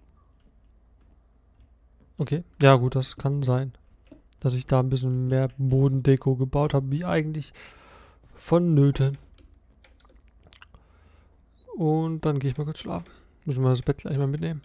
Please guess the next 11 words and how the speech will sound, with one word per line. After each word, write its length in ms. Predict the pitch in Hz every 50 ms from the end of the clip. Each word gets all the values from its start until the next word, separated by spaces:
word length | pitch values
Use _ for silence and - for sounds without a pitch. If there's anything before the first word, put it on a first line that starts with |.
| - _ _ _ _ _ _ - 87 - _ _ _ - _ _ - - - - - - - _ - -
Sobald 460 | - 160 156 - 180 170 175 165 170
wir 140 | 175 175 -
einmal 300 | - 170 147 147 151 139
geschlafen 720 | 139 - - - - 131 127 131 139 139 - 175 170 147
haben, 460 | 135 147 156 160 165 202 220 175 151 - -
sehr 220 | - - - 160
gut. 240 | 151 175 180 175 - - _ - _ _ _ _ _ _ _ _ _ _ _ _ _ _ _ _ _ _ _ _ _ _ _ _ _ _ _ _ _ _ _ _ _ _ _ _ _ _ _ _ - _ _ - _ _ - - _ - - - _ _ _ _ _ _ _ - -
Einmal 340 | 160 139 123 120 120 123 117
schlafen, 560 | - - 143 147 165 170 156 165 165 151 139
Bett 180 | 123 143 - -
mitnehmen, 460 | 139 135 135 139 135 135 135 131